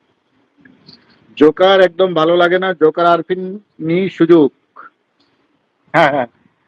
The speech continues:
জোকার, জোকার যে কি করলো, এই জোকারের জন্য যে কি হলো, এটা কেউ ভাবতেই পারেনি।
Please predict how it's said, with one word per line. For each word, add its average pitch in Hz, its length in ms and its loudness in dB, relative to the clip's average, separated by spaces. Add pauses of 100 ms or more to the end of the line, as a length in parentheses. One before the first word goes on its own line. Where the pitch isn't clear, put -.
(260)
জোকার, 156 580 2 (760)
জোকার 170 520 0
যে 175 120 -4
কি 175 200 -18
করলো, 180 580 2 (580)
এই 147 180 0
জোকারের 165 420 -2
জন্য 175 300 -4
যে 175 100 -2
কি 175 220 -6
হলো, 175 400 2 (580)
এটা 143 240 -2
কেউ 160 200 -2
ভাবতেই 156 360 -2
পারেনি। 131 400 -2